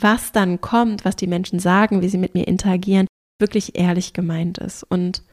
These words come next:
das schafft Vertrauen und bildet Vertrauen. Und das, glaube ich, können wir uns sehr gut,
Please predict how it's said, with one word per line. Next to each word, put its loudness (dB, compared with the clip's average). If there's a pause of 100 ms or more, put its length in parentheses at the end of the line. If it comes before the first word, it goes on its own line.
(120)
das 2
schafft -2
Vertrauen -4
und -4
bildet 0
Vertrauen. -8
Und -4
das, 0
glaube 0
ich, -14
können 0
wir 0
uns -4
sehr 2
gut, 2